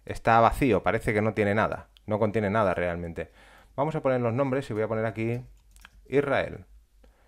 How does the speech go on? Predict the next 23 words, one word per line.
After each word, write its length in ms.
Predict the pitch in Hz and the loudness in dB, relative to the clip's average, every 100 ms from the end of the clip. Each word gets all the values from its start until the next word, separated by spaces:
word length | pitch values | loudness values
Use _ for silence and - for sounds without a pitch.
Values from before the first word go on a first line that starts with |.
| - - _ _ - | -20 -20 _ _ -6
Vamos 340 | 101 92 - | -4 -4 -4
al 80 | 82 | -4
navegador, 580 | 87 104 131 139 147 - _ | -2 0 2 2 0 -8 _
actualizamos 800 | - - 139 135 131 120 123 123 - - - - - | -18 -2 0 0 2 2 0 -2 -14 -20 -20 -20 -16
y 60 | |
fíjate 400 | - 143 160 151 | -8 -4 0 0
que 80 | 143 | 2
ahora 180 | 123 131 | 4 4
ya 180 | 120 117 | 4 2
pone 320 | 95 85 80 - | 0 -2 -6 -10
array 480 | - 117 127 127 139 | -4 2 4 4 0
cero 540 | - 135 123 131 139 117 | 0 2 4 2 -2 -8
string 560 | - - 117 110 127 131 - _ _ | -10 -4 0 0 0 -6 -18 _ _
de 420 | - 87 98 90 | -8 0 2 2
longitud 500 | 92 92 - 98 113 98 | 2 -2 -2 0 0 0
seis, 420 | - 139 127 - - | 2 2 2 -4 -4
uno, 280 | 117 101 | -2 0
dos, 400 | 95 113 98 85 | 2 2 2 0
tres, 400 | - 104 92 - | -4 0 0 -2
cuatro, 520 | - 104 104 90 80 69 | -6 0 2 0 -4 -8
cinco 560 | - 110 95 85 78 - | -6 -4 -2 -4 -6 -8
y 120 | 107 | -6
seis 420 | 143 127 135 - | -2 -2 -2 -10